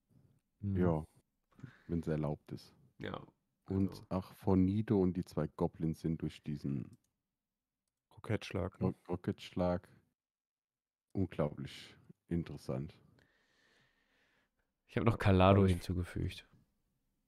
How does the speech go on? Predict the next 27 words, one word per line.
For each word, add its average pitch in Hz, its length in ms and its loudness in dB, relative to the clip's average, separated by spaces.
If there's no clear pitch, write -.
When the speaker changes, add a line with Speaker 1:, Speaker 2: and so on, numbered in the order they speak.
Speaker 1:
dadurch 95 260 -2
verlieren 107 400 4
sie 104 180 2
das, 95 380 -2
äh, 92 480 0
ungenau 101 460 4
quasi, 95 400 -4
ne? 135 160 -2
Also 98 220 -6
quasi 92 240 -2
wie 95 100 -6
Speaker 2:
Genau. - 20 -2
Speaker 1:
Scharfschütze. 92 560 0
Speaker 2:
Ja, 92 400 2
außer 95 560 2
es - 140 -8
darf 92 200 0
halt 90 120 4
nichts - 180 -6
im 80 120 0
Weg 67 160 -2
sein, - 240 -6
ne? 117 180 -4
Weil 85 100 -2
Speaker 3:
Mhm. 78 80 -6
Speaker 2:
sobald 95 360 -4
Speaker 1:
Ja. 98 80 0